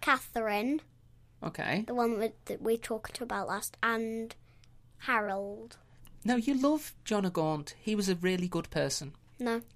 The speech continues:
Speaker 2: We
Speaker 1: Okay.
Speaker 2: like John.
Speaker 1: No.
Speaker 2: We did an entire episode on John.
Speaker 1: No.
Speaker 2: Anyway, he was the son of John o' Gaunt and was annoyed when Richard had stopped him from inheriting all of John's lands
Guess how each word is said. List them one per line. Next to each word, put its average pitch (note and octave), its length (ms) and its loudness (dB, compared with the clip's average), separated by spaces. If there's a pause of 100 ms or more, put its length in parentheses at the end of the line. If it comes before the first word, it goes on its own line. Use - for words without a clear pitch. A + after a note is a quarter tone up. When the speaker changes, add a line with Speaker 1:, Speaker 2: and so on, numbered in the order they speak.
Speaker 2:
We E3+ 140 2
Speaker 1:
Okay. D#3+ 60 4
Speaker 2:
like E3+ 260 0
John. C3 280 -2 (160)
Speaker 1:
No. D#3 80 2
Speaker 2:
We G3 60 6
did C4 180 4
an D4+ 60 2
entire C#4+ 360 4
episode G#3+ 380 0
on C3+ 140 0
John. B2+ 240 -6
Speaker 1:
No. A3 100 0
Speaker 2:
Anyway, F3 340 4 (280)
he F#3+ 160 4
was A3+ 140 4
the B3+ 80 2
son E3 220 4
of C#3 100 -2
John B2+ 200 2
o' B2 40 0
Gaunt C#3 360 2 (260)
and D#3+ 100 4
was E3 120 6
annoyed F#3+ 480 4 (200)
when D#3 180 4
Richard D#3+ 500 4
had - 120 -2
stopped - 340 0
him D3+ 80 0
from D3 160 -2
inheriting D#3 580 2 (120)
all D#3 280 2
of F3 80 0
John's C#3+ 380 2
lands C3 420 2